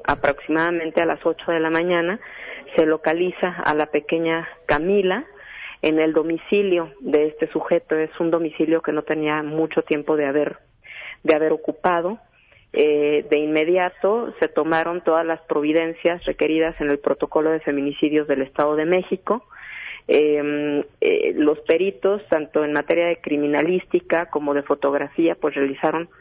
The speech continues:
pues, todo, de, todo lo, lo requirente dentro del levantamiento del cuerpo sin vida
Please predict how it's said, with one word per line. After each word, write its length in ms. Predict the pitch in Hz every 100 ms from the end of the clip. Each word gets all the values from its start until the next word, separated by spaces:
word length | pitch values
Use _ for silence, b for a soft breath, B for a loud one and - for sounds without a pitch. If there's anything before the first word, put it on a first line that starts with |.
| B B B -
pues, 220 | 147 -
todo, 460 | 185 180 196 185 - -
de, 320 | 143 - -
todo 240 | - 185 202
lo, 260 | 202 165
lo 220 | - 147 147
requirente 800 | 151 - 151 175 175 175 139 -
dentro 540 | 175 - 151 151 165 165
del 340 | 151 151 151 - 139 143 139
levantamiento 720 | 139 143 143 147 151 156 147
del 140 | 160 151
cuerpo 340 | - 147 - -
sin 160 | 151
vida 300 | 156 156 156